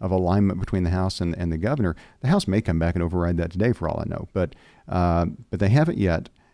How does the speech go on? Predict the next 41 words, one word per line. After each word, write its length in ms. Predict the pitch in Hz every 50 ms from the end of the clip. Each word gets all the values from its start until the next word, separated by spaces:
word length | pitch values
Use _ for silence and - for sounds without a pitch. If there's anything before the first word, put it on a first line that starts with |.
| _ _
And 200 | 110 95 98 95
so, 400 | - - 107 101 98 95 95 - - _ _ _ - 101
and 160 | 95 92 98
then 100 | 101 98
now 220 | 101 101 98 101 104 - _
the 80 | - 98
governor 360 | 87 104 98 95 95 92 90
is 80 | 87
aligned 320 | 90 87 90 90 90 90 90
with 140 | 85 82 -
the 60 | 82
House 280 | 82 92 90 87 -
and 60 | - 90
their 100 | 85 87
education 480 | 87 82 87 - - 85 85 - - 82
package. 480 | - 85 80 82 82 80 - - - _ _ - - - - _ _ _ _ _
You 120 | 131 113
can't 260 | 104 - - 165 - -
talk 200 | 120 104 101 -
about 280 | 104 95 87 85 87 -
a 80 | 104
budget, 420 | 90 85 101 131 165 120 90 82 - _ _ _ _
uh, 440 | - 90 87 87 87 85 85 87 87 87
without 540 | 95 98 98 92 - 107 101 104 107 - - _ _
some 240 | - - 117 113 113
resolution 460 | 110 110 107 113 107 110 107 - 107
on 60 | 95
these 160 | 101 143 147
matters, 320 | 117 90 82 85 98 107 -
because 300 | - - - 107 95 95
these 180 | 127 147 135
are 60 | 131
matters 420 | 110 104 104 107 107 107 110 107 98
that, 240 | - 104 95 - - - - - - - _ _
you 80 | - 101
know, 140 | 95 92 - - _ _ _
when 140 | - 107 104
you 100 | 95 95
add 100 | 101 101
up 140 | 98 - -
education, 800 | 113 113 110 110 - - 117 117 110 - 120 113 107 107 104